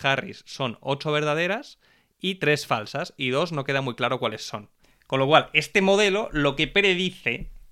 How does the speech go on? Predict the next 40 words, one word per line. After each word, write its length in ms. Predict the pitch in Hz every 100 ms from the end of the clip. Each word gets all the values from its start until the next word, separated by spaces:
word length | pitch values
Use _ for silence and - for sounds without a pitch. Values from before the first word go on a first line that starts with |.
| - -
supuestamente, 1000 | - 113 120 - 143 151 127 127 170 - - -
es 340 | - 131 151 -
que 160 | -
va 100 | 113
a 40 | 120
ganar 380 | 123 127 143 - -
Harris. 320 | 123 113 107 -
Y 60 |
dice 180 | 117 113
la 100 | 117
gente, 280 | - 113 110
"¿y 60 |
este 120 | 135 202
modelo 220 | 170 139
qué 320 | - 151 165
es? 100 | 135
¿Por 160 | 135 127
qué 160 | 151
es 100 | 147
importante?". 420 | 151 139 147 135 - -
Este 160 | 151 196
señor, 400 | 190 180 160 - - -
el 120 | 123
tío, 320 | 170 156 147 - - -
ha 100 | 160
conseguido 360 | 196 175 175 170
acertar 560 | 160 156 139 156 160 - -
nueve 380 | 143 156 180
de 60 | 190
las 120 | 160
diez 100 | 156
elecciones 240 | 165 156 160
anteriores, 480 | 156 127 147 120
incluidas 560 | 127 123 135 170 175 208 - -
la 240 | - 135 123
que, 380 | 131 127 123 - 120
eh, 260 | 127 117 113
George 240 | 131 175
Bush 300 | 156 160 - -
padre 440 | 156 156 143 147